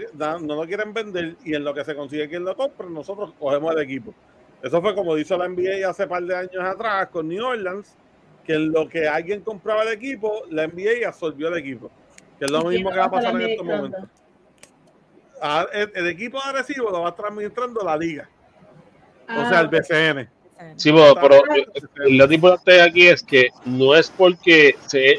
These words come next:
Speaker 3: ellos se hayan separado, es que, porque recuerda que la carrera de Anuel y, y Fabián en lo musical no tiene que ver nada en lo que, en el ámbito deportivo. Lo que pasa es que ellos se separaron en, en, en malos términos. Entonces, y esa ruptura, como está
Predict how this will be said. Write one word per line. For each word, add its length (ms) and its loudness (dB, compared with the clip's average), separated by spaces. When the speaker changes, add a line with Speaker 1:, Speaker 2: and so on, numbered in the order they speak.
Speaker 3:
ellos 220 4
se 60 2
hayan 200 4
separado, 540 6
es 100 -8
que, 200 4
porque 240 2
recuerda 340 10
que 140 8
la 100 8
carrera 400 6
de 100 8
Anuel 300 6
y, 220 0
y 60 -6
Fabián 480 4
en 200 2
lo 120 4
musical 640 4
no 100 -2
tiene 220 0
que 100 0
ver 140 2
nada 360 10
en 60 4
lo 80 -2
que, 120 -2
en 40 -4
el 60 -6
ámbito 260 -4
deportivo. 580 2
Lo 60 -6
que 80 2
pasa 160 4
es 80 0
que 60 4
ellos 100 2
se 80 -12
separaron 480 6
en, 320 0
en, 240 -6
en 160 0
malos 320 6
términos. 600 4
Entonces, 380 2
y 220 6
esa 260 8
ruptura, 600 8
como 280 4
está 540 6